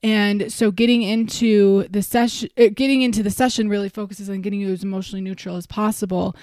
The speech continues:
so that when we're done off the phone, I want you to f-, feel zero. And you're gonna feel this most of the time state of euphoria, kind of just very,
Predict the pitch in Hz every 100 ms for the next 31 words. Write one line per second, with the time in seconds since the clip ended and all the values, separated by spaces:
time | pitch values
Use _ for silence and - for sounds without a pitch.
0 | - - - 190 202 185 208 277 240 254
1 | 233 208 202 226 226 190 196 226 196 220
2 | 208 - _ _ _ _ _ _ _ -
3 | 220 202 185 - 170 185 - 85 - _
4 | - _ _ _ 202 196 196 190 190 202
5 | - 208 196 196 - - _ 233 214 214
6 | - 196 202 220 208 196 - 214 196 180
7 | - 240 240 240 233 226 - 220 220 214
8 | 190 190 185 180 196 214 220 220